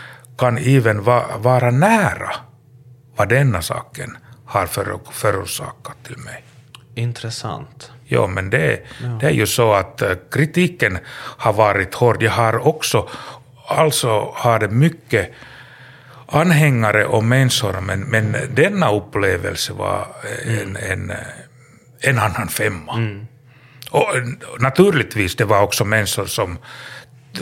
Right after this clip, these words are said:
Speaker 1: som, eh, gillade mig och, och, och mitt eget, eh, kyrka, katoliska kyrkan, sa det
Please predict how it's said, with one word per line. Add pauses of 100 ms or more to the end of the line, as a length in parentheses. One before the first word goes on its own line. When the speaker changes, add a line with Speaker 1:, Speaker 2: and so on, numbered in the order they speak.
(120)
Speaker 1:
som,
eh,
gillade
mig
och,
och,
och
mitt
eget,
eh, (840)
kyrka,
katoliska
kyrkan,
sa
det